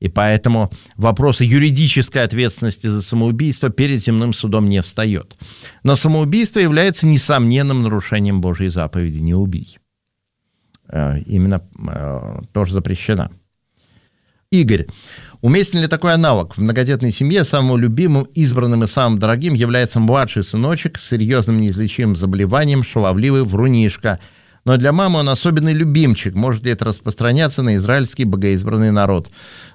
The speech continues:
Ну, это неверно, потому что израильский народ, он не какой-то особенно греховный. <coughs> Как раз нет. Если мы, например, в античном мире сопоставляем нравы иудеев и нравы язычников, то, конечно, нравы иудеев намного лучше.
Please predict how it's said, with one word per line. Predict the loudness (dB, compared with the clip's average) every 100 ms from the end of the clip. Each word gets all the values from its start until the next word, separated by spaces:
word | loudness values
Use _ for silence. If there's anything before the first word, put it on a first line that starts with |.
| -2
Ну, | 0
это | 2
неверно, | 4 4 2 2
потому | 0 0 0 2
что | 0 0 0
израильский | 2 0 -2 0
народ, | 2 2 2 2
он |
не | 0
какой-то | 0 -2 0
особенно | 0 0 2 2 4 2 2
греховный. | -2 -4 -6 -10 -10 -12 -14 -18 _ _ _ -2
<coughs> | -2 -2 -10 -4
Как | -4 0
раз | 2 0 -2 -16 -20 _ _ _ _ _ _ _ _ -20 -6
нет. | 0 2 0 -4 -20 -20 _ _ _ -2
Если | 2 2 2 2
мы, | 2 2 0 -4 _ _
например, | -2 0 2 2 2
в |
античном | 2 0 -2 0 0
мире | 2 2 0
сопоставляем | -2 -4 -4 0 2 2 2 2 2
нравы | 4 4 2 2 -2 -2
иудеев | 0 0 2 0 0
и | 0
нравы | 0 0 0
язычников, | 0 -2 -2 -4 -4 -6 -6
то, |
конечно, | -2 0 2
нравы | 2 2 2
иудеев | 2 2 0 2
намного | 2 4 4 4 2
лучше. | 4 2 0 -2 -4 -6